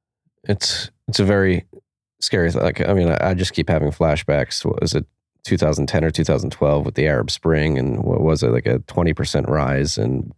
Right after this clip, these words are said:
wheat cost in Egypt led to that revolution. And n-, now this is, like, take the Arab Spring and put that on a global scale and imagine the type, the type of unrest that could unfold. And it's,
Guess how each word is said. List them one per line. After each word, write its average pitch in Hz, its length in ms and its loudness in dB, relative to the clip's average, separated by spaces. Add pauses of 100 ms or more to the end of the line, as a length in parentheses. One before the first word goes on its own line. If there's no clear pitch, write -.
wheat 87 240 0
cost 76 460 0
in 69 160 -2
Egypt 65 520 0
led 69 260 0
to 64 380 0 (560)
that 85 460 2 (340)
revolution. 73 1000 2
And 82 260 2
n-, 85 140 2
now 87 280 2
this 80 160 0
is, 76 140 2
like, 73 200 0
take 82 240 0 (240)
the 104 180 4
Arab 82 280 2
Spring 78 720 0
and 76 300 0 (120)
put 98 180 0
that 85 140 2
on 80 120 2
a 71 60 0
global 76 460 0
scale 69 520 2
and - 160 0
imagine 73 680 2 (800)
the 85 60 0
type, - 360 0 (440)
the 87 100 2
type 82 240 2
of 78 100 2
unrest 69 500 0
that 65 100 0
could 64 120 -2
unfold. 60 560 0
And 52 120 0
it's, - 340 -8